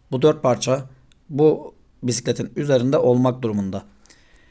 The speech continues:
Ee, bu şekilde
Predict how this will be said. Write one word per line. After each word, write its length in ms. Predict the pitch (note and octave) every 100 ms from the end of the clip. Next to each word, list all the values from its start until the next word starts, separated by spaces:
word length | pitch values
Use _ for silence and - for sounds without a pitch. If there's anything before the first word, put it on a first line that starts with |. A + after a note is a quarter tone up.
| _ _ _ _ - _ _ _ _ _ _ _ _
Ee, 320 | A#2+ B2+ B2
bu 60 | E3
şekilde 480 | - E3+ C#3+ C3+